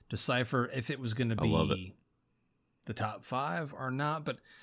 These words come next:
Speaker 1: in the end, it landed way more in, in, in a drama piece than, and than a horror movie because, I mean, this chick fucks a car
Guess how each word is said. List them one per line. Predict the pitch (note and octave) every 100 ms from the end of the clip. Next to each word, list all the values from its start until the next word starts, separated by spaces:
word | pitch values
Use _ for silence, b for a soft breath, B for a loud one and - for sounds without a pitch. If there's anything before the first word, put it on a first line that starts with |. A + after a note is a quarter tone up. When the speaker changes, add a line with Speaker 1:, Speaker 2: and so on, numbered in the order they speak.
| b b b -
Speaker 1:
in | E3+
the | F3 F#3
end, | F3+
it | - D#3 D3
landed | E3 A#3 A#3 F#3
way | C3+ E3
more | G3 D#3+ F3+ G#3+ G3 -
in, | C#3+ E3+ F#3+
in, | D3+ D#3 - E3 -
in | D#3+
a | F#3
drama | D3 F#3 A#3
piece | - G2 F#2 -
than, | A#2 A2 A#2+
and | A#2+ A#2
than | A#2
a |
horror | G#2+ C#3+ F3+
movie | A#2+ G#2 G#2
because, | G2+ - G#2+ G2 - -
I | B2
mean, | B2 A2+ G#2
this | A#2+ -
chick | - C3+ C3+ -
fucks | C#3 B2+ -
a |
car | - F3+ A3 G2+ G2